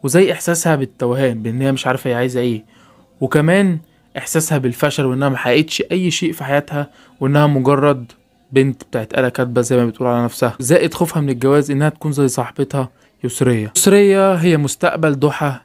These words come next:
المخيف أو أي أنثى تانية. يسرية تلك الزوجة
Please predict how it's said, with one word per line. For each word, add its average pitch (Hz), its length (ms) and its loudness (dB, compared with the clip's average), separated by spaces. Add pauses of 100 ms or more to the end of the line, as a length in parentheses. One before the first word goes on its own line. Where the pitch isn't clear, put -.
(140)
المخيف 131 580 -4 (100)
أو 180 140 4
أي 185 200 4
أنثى 143 220 0
تانية. - 440 -12
يسرية 175 880 4 (320)
تلك 156 280 -2
الزوجة 147 680 2